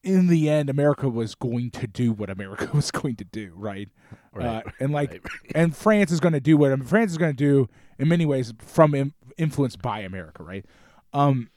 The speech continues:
Speaker 1: but yeah, no,
Speaker 2: Right.
Speaker 1: I, but you could, right? You could still make that part of your movie. You could still
Speaker 2: Yeah.
Speaker 1: say that, like, you could still even, you could make up a fucking scene where, like, you've already made up scenes, clearly. You could make up a scene where, like,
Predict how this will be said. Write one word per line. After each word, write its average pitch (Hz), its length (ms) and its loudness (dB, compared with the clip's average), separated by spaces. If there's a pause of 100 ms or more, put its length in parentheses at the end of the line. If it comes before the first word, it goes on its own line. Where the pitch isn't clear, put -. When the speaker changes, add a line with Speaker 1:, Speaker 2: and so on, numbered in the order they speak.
Speaker 1:
but 226 100 4
yeah, 208 180 2
no, 185 120 2
Speaker 2:
Right. - 120 -4
Speaker 1:
I, 269 140 -6
but 269 120 2
you 277 140 6
could, 285 280 2
right? 190 180 2
You 208 120 0
could 208 240 -4
still 330 160 -2
make 196 280 -2
that 185 180 -8
part 165 220 2
of 156 100 -2
your 139 100 -2
movie. 107 460 6 (1000)
You 156 140 2
could 185 180 0
still - 240 4
Speaker 2:
Yeah. 247 40 8
Speaker 1:
say 254 340 4
that, 190 180 -6
like, 160 200 0
you 196 120 2
could 240 220 -2
still 269 280 0
even, 247 220 2
you 262 80 0
could 294 140 -2
make 330 180 -2
up 349 120 2
a 330 60 2
fucking 339 340 -4
scene 427 440 -6
where, 180 120 4
like, 175 200 -2
you've 156 140 -2
already 151 220 -6
made 107 260 -12
up 139 160 -6
scenes, 107 400 -10
clearly. 110 420 -10
You 151 80 -10
could 190 120 -4
make 202 120 -6
up 208 80 -4
a 214 60 -4
scene 254 280 -6
where, 156 120 4
like, 131 320 -2